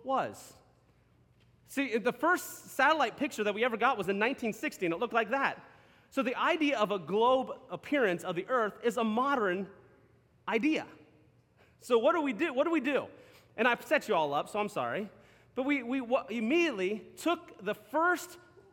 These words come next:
s-, verse of the Bible and immediately took it from its context and dropped it into ours.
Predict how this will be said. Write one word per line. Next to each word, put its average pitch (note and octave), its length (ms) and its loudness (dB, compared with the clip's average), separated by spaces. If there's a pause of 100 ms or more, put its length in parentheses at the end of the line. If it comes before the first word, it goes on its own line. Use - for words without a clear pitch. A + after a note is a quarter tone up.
(240)
s-, - 100 -20 (320)
verse G3 540 2
of G3+ 120 -4
the G#3+ 120 -4 (340)
Bible F#3 640 2 (280)
and A#3 160 2
immediately C4 560 4
took C4 260 2
it A#3+ 160 -2 (160)
from C#4+ 420 4
its C#4+ 220 -4
context A3+ 640 -2
and E3+ 140 -2
dropped G#3 280 0
it G#3+ 80 2
into F3+ 200 -2
ours. C3+ 480 -4